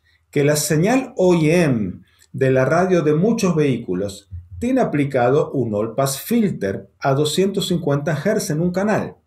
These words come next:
para evitar la cancelación acústica más grande producida por las bocinas de puerta, y tener un escenario centrado a dos asientos, al menos para los medios bajos.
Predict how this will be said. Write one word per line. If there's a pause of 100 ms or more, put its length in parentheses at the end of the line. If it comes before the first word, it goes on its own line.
(880)
para
evitar
la
cancelación
acústica
más
grande
producida
por
las
bocinas
de
puerta, (560)
y
tener
un
escenario
centrado
a
dos
asientos, (200)
al
menos (100)
para
los
medios
bajos.